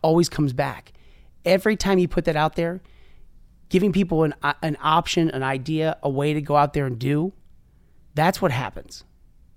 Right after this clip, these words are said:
Here's the deal today. When you're out there in your car, you're out there making a run today,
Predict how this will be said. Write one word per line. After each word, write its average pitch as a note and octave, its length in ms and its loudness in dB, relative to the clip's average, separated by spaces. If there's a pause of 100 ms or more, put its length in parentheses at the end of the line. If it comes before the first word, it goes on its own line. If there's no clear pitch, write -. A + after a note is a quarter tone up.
(1040)
Here's F3 340 4
the E3 80 0
deal C3+ 240 -2
today. A2+ 340 -8 (480)
When C#3 200 -2
you're E3 200 2
out D#3 200 0
there D3 120 -2
in C#3+ 100 -4
your C#3+ 120 -4
car, A#2+ 420 -4 (360)
you're C#3 240 0
out C3+ 220 0
there C3+ 180 0
making C3+ 380 0
a C#3 40 0
run A#2+ 220 -2
today, A#2 340 -6